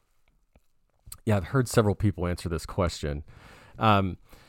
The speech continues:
so I, I'll answer the question with a story, right? And, and so it goes back,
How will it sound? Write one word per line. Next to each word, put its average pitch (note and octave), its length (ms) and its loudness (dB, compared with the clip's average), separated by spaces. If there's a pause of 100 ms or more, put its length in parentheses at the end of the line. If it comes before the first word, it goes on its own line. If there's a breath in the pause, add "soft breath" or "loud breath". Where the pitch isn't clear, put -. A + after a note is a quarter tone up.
(360 soft breath)
so E3 500 8 (1500 loud breath)
I, C3+ 140 8 (140)
I'll C#3+ 160 4 (100)
answer E3 220 6
the D3 40 8
question B2+ 280 6
with G2+ 80 4
a F#2 60 -2
story, E2+ 580 -4 (120)
right? F#2 220 -4 (140)
And, G#2 320 -2
and G#2 160 0
so G#2 280 4
it A2+ 160 -2
goes A#2+ 160 4
back, B2 260 8